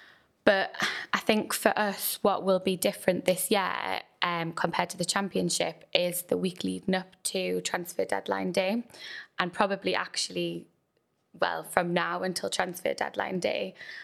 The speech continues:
because we're gonna have to manage sponsorship deals while also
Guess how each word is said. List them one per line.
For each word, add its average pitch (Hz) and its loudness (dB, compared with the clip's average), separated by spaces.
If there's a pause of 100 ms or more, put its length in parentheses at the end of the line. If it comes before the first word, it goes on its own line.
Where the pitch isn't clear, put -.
(160)
because 180 0
we're 190 2
gonna 185 0
have 180 -6
to - -4
manage 180 0
sponsorship 196 0
deals 190 0
while 185 2
also 185 0